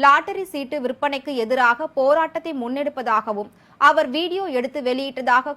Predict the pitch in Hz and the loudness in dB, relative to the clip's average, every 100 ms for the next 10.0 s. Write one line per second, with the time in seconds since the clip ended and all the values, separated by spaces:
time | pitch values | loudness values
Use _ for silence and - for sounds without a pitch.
0 | 240 226 233 - 254 269 302 349 370 269 | -6 -6 -6 -8 2 4 4 0 -10 -6
1 | 247 269 269 262 254 254 285 285 254 240 | -4 -2 -2 2 2 0 -6 -2 0 0
2 | 277 247 208 214 _ _ - 294 294 269 | 0 -4 -4 -8 _ _ 2 2 2 0
3 | 277 381 247 220 240 247 254 277 262 - | 0 -2 -2 -2 -2 -2 0 4 2 2
4 | _ _ _ _ _ _ - 359 339 349 | _ _ _ _ _ _ -2 -2 0 2
5 | 349 359 285 302 349 370 392 285 269 285 | 0 0 -8 -6 -4 -4 -4 -2 -2 2
6 | 285 285 311 254 247 269 269 311 269 247 | 2 0 -2 2 2 2 -4 -6 -6 -6
7 | 269 247 233 254 277 294 285 233 247 240 | -6 0 0 0 -4 -10 -6 -4 0 -2
8 | 254 254 233 285 302 262 262 277 214 233 | -2 -6 -6 -6 -4 -4 -4 -2 -2 0
9 | 285 277 269 254 262 208 226 226 202 | -4 -6 -4 -6 -4 -4 -4 -6 -10